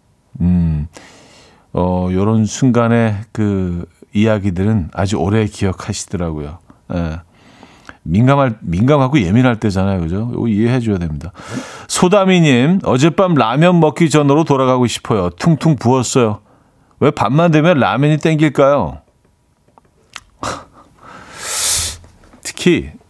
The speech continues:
한 열한 시 반 요때가, 어우, 막 진짜 열한 시, 열한 시 반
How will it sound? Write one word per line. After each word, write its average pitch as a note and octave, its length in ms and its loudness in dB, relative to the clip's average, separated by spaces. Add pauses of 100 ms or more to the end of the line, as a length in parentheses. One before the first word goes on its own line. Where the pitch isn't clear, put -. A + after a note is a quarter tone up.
(840)
한 C#3+ 200 2
열한 B2 300 0
시 - 220 -4
반 A#2+ 280 0
요때가, C#3+ 360 0 (420)
어우, G2+ 240 -2 (320)
막 G2+ 220 -4
진짜 A#2 300 -2
열한 A#2+ 500 0
시, B2 140 2
열한 B2+ 240 2
시 A2 160 -8
반 A#2+ 240 0